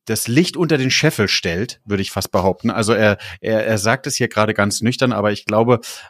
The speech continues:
ähm, da müsste noch mal ein bisschen mehr Elan rein, dass man eigentlich das,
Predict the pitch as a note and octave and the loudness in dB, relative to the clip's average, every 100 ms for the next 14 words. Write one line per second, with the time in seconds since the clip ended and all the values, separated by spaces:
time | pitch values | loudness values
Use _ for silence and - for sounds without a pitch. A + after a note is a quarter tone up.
0 | - G#2+ G#2+ G#2 G2+ G#2 A#2 C3+ C#3+ B2+ | -6 0 2 2 0 2 2 4 4 4
1 | B2 - A#2+ A#2 A#2+ G#2+ G2+ G2+ B2 A2 | 4 4 4 4 2 0 2 4 4 2
2 | E2+ F#2+ G2 - F#2+ F#2+ F#2 - G2 | 0 0 -2 -2 -2 -2 -4 -6 -6